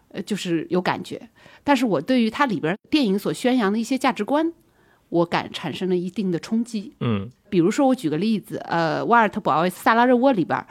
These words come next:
Speaker 1: 这个老钟表匠，
Speaker 2: 嗯。
Speaker 1: 他最后其实是为了保卫这个瓦尔特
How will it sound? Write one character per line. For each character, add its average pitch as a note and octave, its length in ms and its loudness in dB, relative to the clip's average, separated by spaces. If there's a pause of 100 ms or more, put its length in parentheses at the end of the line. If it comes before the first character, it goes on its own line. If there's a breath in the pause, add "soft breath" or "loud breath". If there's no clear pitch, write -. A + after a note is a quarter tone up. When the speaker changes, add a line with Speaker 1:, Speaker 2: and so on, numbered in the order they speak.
(280 loud breath)
Speaker 1:
这 A#3+ 100 2
个 G3 120 2
老 D#3 140 4
钟 A#3+ 160 2
表 F#3 140 2
匠， A3+ 260 -2 (200)
Speaker 2:
嗯。 G2+ 260 -2
Speaker 1:
他 A#3 260 0
最 A#3+ 160 -2
后 G#3+ 140 4
其 G#3+ 160 -4
实 G#3+ 100 -2
是 A3 180 -2
为 A#3+ 200 4
了 G3 100 4
保 E3 280 0
卫 G3 240 0
这 E3+ 160 -4
个 - 420 -8 (140)
瓦 G#3 120 6
尔 F#3 120 4
特 - 160 -12